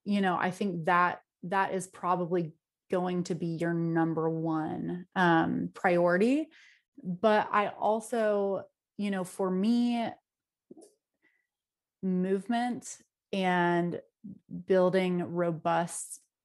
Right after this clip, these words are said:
um, and agile bodies is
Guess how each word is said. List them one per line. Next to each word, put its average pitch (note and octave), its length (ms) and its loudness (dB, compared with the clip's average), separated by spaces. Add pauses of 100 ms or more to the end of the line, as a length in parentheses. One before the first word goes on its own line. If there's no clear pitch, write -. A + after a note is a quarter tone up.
(140)
um, F3 680 -2 (200)
and F3+ 220 -2
agile E3+ 840 0
bodies G3+ 960 0
is F#3+ 240 2